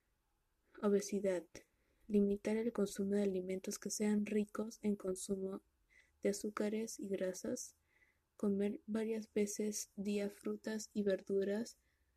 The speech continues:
realizar actividades físicas,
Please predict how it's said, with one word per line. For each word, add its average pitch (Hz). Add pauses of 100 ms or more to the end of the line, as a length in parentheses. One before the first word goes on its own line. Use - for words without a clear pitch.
(240)
realizar 202
actividades 196
físicas, 208